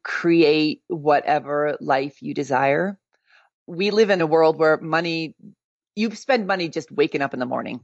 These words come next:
without even moving. You're already spending money with the heat in your house or the, the sheets you're sleeping on. Like, it's such an integral part of our society. So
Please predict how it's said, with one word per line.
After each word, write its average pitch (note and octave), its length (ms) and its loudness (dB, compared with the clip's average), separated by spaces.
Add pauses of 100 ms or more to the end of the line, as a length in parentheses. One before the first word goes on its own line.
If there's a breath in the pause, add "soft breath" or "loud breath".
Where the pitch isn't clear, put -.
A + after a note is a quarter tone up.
(140)
without D#3 300 2
even C3+ 240 -2
moving. C3+ 320 -8
You're B2+ 140 -6
already C3 260 -4
spending C3 400 -4
money A#2+ 220 -8
with B2+ 140 -4
the B2 60 -4
heat D3 280 -6
in C#3 80 -6
your C3 100 -2
house F3+ 500 0
or D3 100 -6
the, B2 260 -6 (680)
the D3+ 80 0
sheets G#3 380 -4
you're G3 80 -2
sleeping F#3+ 380 -2
on. E3 300 2
Like, D3+ 300 -6
it's - 260 0 (140)
such F#3 500 2
an E3 100 -8
integral D3+ 360 -6
part D#3+ 320 0
of C#3+ 240 -4
our C3+ 460 2 (380)
society. F3+ 960 -2
So D3+ 540 -2